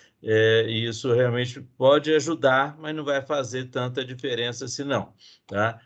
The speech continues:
Mas é muito boa essa notícia que você tá nos trazendo aí, de que vai ter esse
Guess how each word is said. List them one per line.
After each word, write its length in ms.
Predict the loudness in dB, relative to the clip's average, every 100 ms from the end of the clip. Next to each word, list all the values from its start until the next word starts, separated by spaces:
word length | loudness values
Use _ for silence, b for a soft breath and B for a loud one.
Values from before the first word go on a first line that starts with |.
| B
Mas 280 | -2 2 4
é 80 | 4
muito 260 | 2 -4 -2
boa 340 | 2 4 2
essa 160 | 0 -4
notícia 480 | -8 -8 -12 -10
que 60 | -8
você 240 | -2 -2
tá 220 | 0 0 0
nos 180 | -2
trazendo 560 | -2 -2 0 -2 -6 -4
aí, 220 | -6 -6
de 120 | -10
que 140 | -12 -2
vai 180 | -2 -2
ter 440 | -4 -4 -4 -8 b b -6
esse 680 | -4 -4 -6 -6 -4 -4